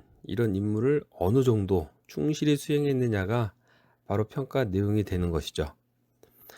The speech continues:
아, 그리고 그 교육훈련 실시자를 이제 평가하기 위한 이제 도구로서는 질문지법이 있고요.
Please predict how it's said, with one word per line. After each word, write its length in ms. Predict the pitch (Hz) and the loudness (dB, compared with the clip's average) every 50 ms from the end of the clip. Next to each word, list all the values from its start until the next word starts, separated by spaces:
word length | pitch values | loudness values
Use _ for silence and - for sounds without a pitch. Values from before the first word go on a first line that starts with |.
| - _ _ _ _ | -20 _ _ _ _
아, 220 | - - 87 87 85 - | -6 -4 -2 -2 -2 -2
그리고 400 | - 113 113 120 143 170 214 - _ _ _ _ _ _ _ _ _ _ _ _ | -2 0 2 4 4 4 2 -2 _ _ _ _ _ _ _ _ _ _ _ _
그 380 | _ - 90 87 87 85 85 82 - | _ -2 -2 0 0 0 -2 -4 -2
교육훈련 400 | - 135 135 - - 151 147 147 | 0 0 0 2 4 4 4 4
실시자를 580 | 143 - 170 175 - - 175 165 160 156 147 139 | 4 2 -2 -2 -2 -6 -2 0 2 2 2 2
이제 140 | 127 123 120 | 0 0 -2
평가하기 760 | - - 165 160 160 - - 160 156 151 151 143 143 131 110 | -2 -4 -4 -4 -4 -2 -2 0 0 0 -2 -2 -4 -4 -2
위한 340 | 101 104 110 107 107 104 101 | 0 0 0 2 0 0 -2
이제 280 | 95 101 92 92 90 - - _ _ _ _ _ | -2 -2 -2 -2 -2 -4 -8 _ _ _ _ _
도구로서는 840 | - 107 104 113 123 120 117 117 - 110 95 117 123 110 90 78 - _ _ - _ _ _ _ _ _ _ _ _ | -2 -2 0 2 2 2 2 0 0 -2 0 0 0 0 -2 -4 -10 _ _ -20 _ _ _ _ _ _ _ _ _
질문지법이 840 | - - 120 120 127 143 139 139 131 120 120 - - 113 107 101 95 87 | -4 -2 0 2 4 4 4 4 2 0 -4 0 2 2 2 2 0 -4
있고요. 340 | 80 - - 104 107 104 | -4 -4 -2 -2 -2 -2